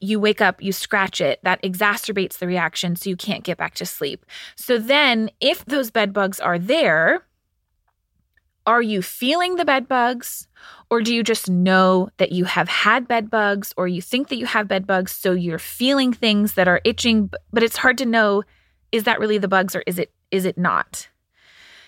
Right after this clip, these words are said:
I don't think that it's impossible to feel these bugs. They are, again, like, one to three millimeters, so they're definitely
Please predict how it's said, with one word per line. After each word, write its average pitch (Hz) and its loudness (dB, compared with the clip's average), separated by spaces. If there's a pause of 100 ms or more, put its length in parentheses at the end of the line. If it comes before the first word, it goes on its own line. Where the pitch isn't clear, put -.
(400)
I 247 4
don't 277 4
think 285 0
that 262 2
it's 254 0
impossible 202 0
to - -4
feel 202 -2
these 339 -2
bugs. 359 0
They 220 4
are, 214 4
again, 202 0
like, 180 -4
one 202 0
to 226 -4
three 202 -4
millimeters, 214 2
so - 0
they're 208 4
definitely 247 0